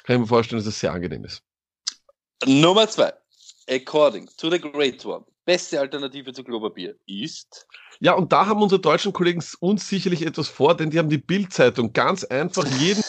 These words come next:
Speaker 1: Tag
Speaker 2: <laughs>
Speaker 1: das, das, das Zeitungspapier direkt ans Arschloch. Ähm, funktioniert fantastisch. In, in, in der Not frisst der Teufel Fliegen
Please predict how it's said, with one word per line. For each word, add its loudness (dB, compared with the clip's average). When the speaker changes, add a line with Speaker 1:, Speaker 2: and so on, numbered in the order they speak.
Speaker 1:
Tag 4
Speaker 2:
<laughs> -4
Speaker 1:
das, 2
das, 0
das 0
Zeitungspapier 0
direkt 0
ans -4
Arschloch. 2
Ähm, 4
funktioniert -2
fantastisch. 0
In, -6
in, -6
in -6
der 0
Not 4
frisst -4
der -10
Teufel 4
Fliegen 0